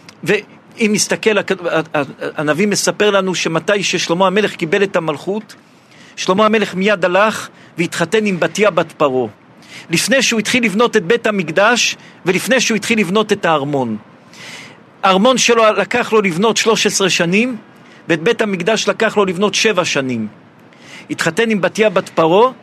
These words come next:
ואחרי שהתחתן איתה, הלך והתחיל לבנות את בניין בית המקדש. ורבותינו הקדושים אומרים לנו,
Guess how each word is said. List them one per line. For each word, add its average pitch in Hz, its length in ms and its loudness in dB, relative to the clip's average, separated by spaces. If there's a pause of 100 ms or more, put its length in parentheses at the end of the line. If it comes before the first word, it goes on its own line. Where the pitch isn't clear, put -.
(420)
ואחרי 185 280 0
שהתחתן 202 540 -2
איתה, 220 320 0
הלך 202 280 0
והתחיל 190 300 -4
לבנות 202 360 0
את 170 160 -8
בניין 175 440 -2
בית 185 180 -2
המקדש. 131 680 -2 (1160)
ורבותינו 190 520 2
הקדושים 202 580 0 (120)
אומרים 196 320 2
לנו, 220 360 0